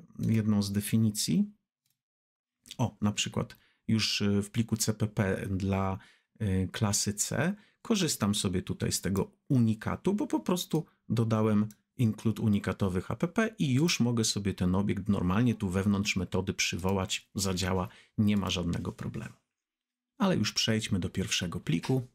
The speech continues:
Jest tu taki mikrotrik. Inkludowałem plik C P P. No w zasadzie tak się nie robi,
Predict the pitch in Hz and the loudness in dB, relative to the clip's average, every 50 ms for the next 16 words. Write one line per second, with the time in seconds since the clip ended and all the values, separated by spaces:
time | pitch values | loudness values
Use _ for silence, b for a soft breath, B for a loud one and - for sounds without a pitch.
0 | _ - 185 185 180 - - - - 120 - - 98 95 98 113 156 190 202 202 | _ -2 0 0 0 -2 -2 -2 -2 -6 -2 0 2 4 4 4 4 2 0 0
1 | - - 101 101 - - - - - - - 147 135 120 - - 123 113 107 110 | 0 0 0 -2 -6 -8 -8 -8 -8 -2 0 2 2 2 2 2 2 2 2 2
2 | 110 170 220 226 233 214 185 185 - 131 131 123 - - - 104 98 - - 95 | 2 2 2 4 4 2 2 0 -2 -2 -2 -2 -2 -2 0 0 -2 -2 -4 -8
3 | - - - - - 101 110 117 131 127 123 117 - - 226 196 160 123 - 120 | -8 -6 -10 -2 0 0 2 2 2 0 0 0 2 2 2 2 2 0 -2 -4
4 | - - - - 107 98 92 87 87 90 90 113 120 | -2 0 2 2 2 2 2 0 0 0 0 0 -2